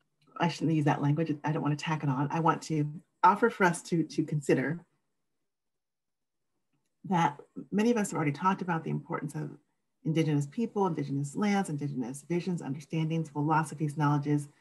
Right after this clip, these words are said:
to African American understandings and African American survival.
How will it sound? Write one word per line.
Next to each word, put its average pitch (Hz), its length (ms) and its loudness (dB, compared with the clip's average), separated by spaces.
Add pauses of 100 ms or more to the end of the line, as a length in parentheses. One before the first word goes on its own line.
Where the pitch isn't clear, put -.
(380)
to 190 380 4 (720)
African 160 380 0
American 147 720 0 (200)
understandings 147 1000 2 (440)
and 175 120 0
African 147 360 -2
American 139 340 0
survival. - 580 -6